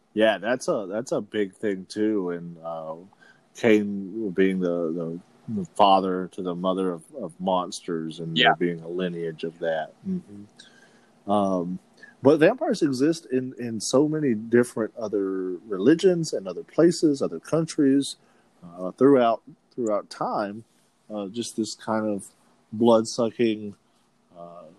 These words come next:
Speaker 1: night dweller.
Speaker 2: Yeah.
Speaker 1: You know? Um, so it's kind of, it's, it's good, man. I think, I think that's what, that's a, a recurring story. I think that's always gonna be around.
Speaker 2: I agree. And, you know, we haven't even touched on the fact that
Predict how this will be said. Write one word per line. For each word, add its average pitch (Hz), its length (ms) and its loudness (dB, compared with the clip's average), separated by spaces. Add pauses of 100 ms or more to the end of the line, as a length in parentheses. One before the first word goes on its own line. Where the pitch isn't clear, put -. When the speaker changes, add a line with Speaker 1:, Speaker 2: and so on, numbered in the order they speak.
(160)
Speaker 1:
night 101 420 2
dweller. - 340 -6 (340)
Speaker 2:
Yeah. 117 240 10
Speaker 1:
You 101 80 6
know? 85 180 -6 (960)
Um, 82 340 -12 (240)
so 120 200 4
it's 123 120 4
kind 170 240 2
of, 175 180 2
it's, 151 220 0
it's 175 260 0
good, 185 360 2
man. 90 220 -4
I 120 80 0
think, 143 280 -2 (680)
I 123 60 -6
think 139 180 2
that's 143 260 4
what, 143 200 2
that's 131 340 4
a, 110 240 2 (100)
a 120 80 0
recurring 127 440 4
story. 101 360 2
I 90 40 -2
think 113 160 -6
that's 110 200 0
always 110 260 4
gonna 107 200 -2
be 95 160 0
around. 87 540 -4 (280)
Speaker 2:
I 170 160 8
agree. 160 340 8
And, 135 160 8
you 139 60 8
know, 143 140 10
we 147 160 6
haven't 139 280 6
even 110 220 2
touched 143 320 4
on 113 160 8
the 98 100 2
fact 110 340 6
that 101 240 6